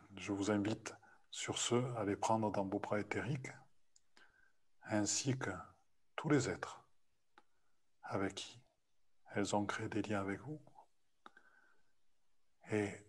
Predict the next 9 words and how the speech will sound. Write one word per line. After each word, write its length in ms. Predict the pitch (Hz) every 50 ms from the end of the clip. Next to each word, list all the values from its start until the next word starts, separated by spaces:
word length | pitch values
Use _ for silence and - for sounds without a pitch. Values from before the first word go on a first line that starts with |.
| -
sentez 580 | - - - - - 123 117 113 - - 123 117
maintenant 640 | 110 107 101 98 101 98 107 110 113 113 - - - -
combien 520 | - - 101 101 98 104 104 101 98 - - - -
le 100 | 113 107
lien 220 | 98 123 120 110
avec 240 | 104 101 101 - -
la 80 | 104
source 440 | - - - 123 110 - - - - - - _ _ _ _ _ - - - - - -
s'est 400 | - - - - 117 113 -